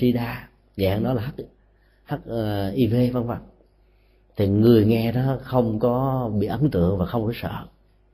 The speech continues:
Nhìn thấy rằng những người đẹp, những người thanh lịch, chỉ một phút lỡ lầm hoặc là một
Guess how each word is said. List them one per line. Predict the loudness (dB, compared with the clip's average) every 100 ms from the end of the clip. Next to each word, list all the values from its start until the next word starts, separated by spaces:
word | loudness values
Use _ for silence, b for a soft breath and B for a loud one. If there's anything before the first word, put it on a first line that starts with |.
| _ _ _ _ _ _ _ _ 6
Nhìn | 6 6
thấy | 2 2 2 -2 B B B
rằng | 0 2 2
những | 2 2 4
người | 4 4
đẹp, | 4 2 0 -4 -12 -20 _ _
những | -4 0 2
người | 4 4 4 2
thanh | 2
lịch, | 2 0 -4 -18 _ _ _ _ _ _ -2
chỉ |
một | 0 2
phút | 0 -2 0
lỡ | 4 4
lầm | 4 2 -2 0
hoặc | 0
là | 0
một | 0 0